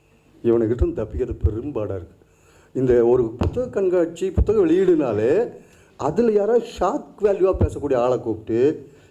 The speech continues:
இந்த மேடையில ஒரு பஞ்சாயத்தை கிளப்பி அது நாளைக்கு YouTube சேனல்ல வந்து அது மூலமா ப்ரமோஷன் வந்து ஒரு முந்நூறு புக் விற்கணும்.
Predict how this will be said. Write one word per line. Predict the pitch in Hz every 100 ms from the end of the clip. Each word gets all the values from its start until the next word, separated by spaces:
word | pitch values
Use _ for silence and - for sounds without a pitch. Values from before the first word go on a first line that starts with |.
| -
இந்த | 180 240 247
மேடையில | 233 226 247
ஒரு | 226
பஞ்சாயத்தை | 156 165 170 139
கிளப்பி | 123 113 - 117 165 180 - - _ -
அது | 160 240
நாளைக்கு | 240 226 208 214
YouTube | 220 185
சேனல்ல | 160 147 127
வந்து | 113 110 110 - - - -
அது | - 170 262
மூலமா | 269 262 247
ப்ரமோஷன் | - 208 208 180
வந்து | 202
ஒரு |
முந்நூறு | 240 202 185
புக் | 170
விற்கணும். | 165 120 98